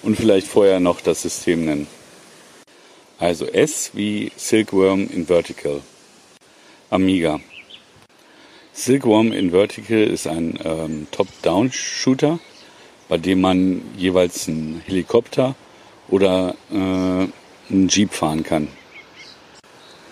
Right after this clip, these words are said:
Die Grafik ist sehr gestochen scharf und das allein macht schon Spaß zu spielen. Man kann auch zu zweit spielen.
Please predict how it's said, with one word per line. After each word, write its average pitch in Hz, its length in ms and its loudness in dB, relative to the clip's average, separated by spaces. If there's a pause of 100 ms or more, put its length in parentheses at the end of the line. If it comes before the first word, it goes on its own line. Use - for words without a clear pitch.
(1300)
Die 90 60 -12
Grafik 113 480 0
ist 101 180 -6
sehr 104 220 2
gestochen 95 400 0
scharf 107 560 -2 (520)
und 98 200 -4
das 92 120 0
allein 90 400 2
macht 107 200 0
schon 95 240 -2
Spaß - 460 -4
zu 90 120 -8
spielen. 76 380 -8 (1300)
Man 98 120 0
kann 143 160 2
auch 113 160 4
zu - 160 -12
zweit 87 420 -2
spielen. 160 540 2